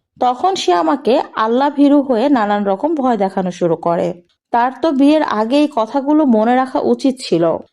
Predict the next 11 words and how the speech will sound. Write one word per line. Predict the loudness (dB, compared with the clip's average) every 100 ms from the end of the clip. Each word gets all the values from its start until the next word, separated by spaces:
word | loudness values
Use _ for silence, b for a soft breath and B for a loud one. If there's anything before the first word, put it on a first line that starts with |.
| _ -2
তাহসান | -2 0 0 -2
খান | 0 0 2
এবং | 2 0 0
তার | -2 -2
পরিবার | 0 0 2 0 -2 -4 -4
দুটোই | 0 2 2 2
আমি | 2 0
বলবো | 0 0 2 -2 -2
এক | -6 -4
প্রকার | -4 -2 -2
ভণ্ড। | -4 -2 -2 0